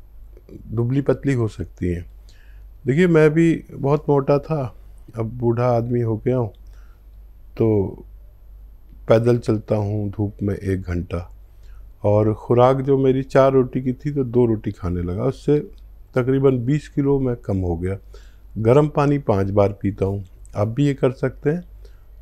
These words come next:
और दवा बतौर आप, अ, ले सकते हैं नमक ज़ैतून, ज़ैतून का एक नमक आता है, और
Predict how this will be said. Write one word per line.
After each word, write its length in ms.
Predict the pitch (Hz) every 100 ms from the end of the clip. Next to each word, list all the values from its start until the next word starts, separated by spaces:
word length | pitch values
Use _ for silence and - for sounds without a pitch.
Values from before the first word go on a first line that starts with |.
| 101
और 320 | 104 101 101
दवा 360 | 107 113 127
बतौर 480 | 131 123 - 127 127
आप, 540 | 117 110 - 113 113 117 - - - - - - - - - 98
अ, 460 | 101 104 101 101 - - - - - - - - - -
ले 200 | 117 120
सकते 380 | - 107 -
हैं 260 | 117 127 123 - - - -
नमक 280 | 113 127 120 -
ज़ैतून, 500 | 95 - 95 87 80 - - - - - 110
ज़ैतून 420 | 117 117 131 131
का 140 | 131
एक 100 | 127 120
नमक 340 | 110 110 110
आता 280 | 98 - 127
है, 80 | 185 - - - - - - -
और 400 | 98 101 101 98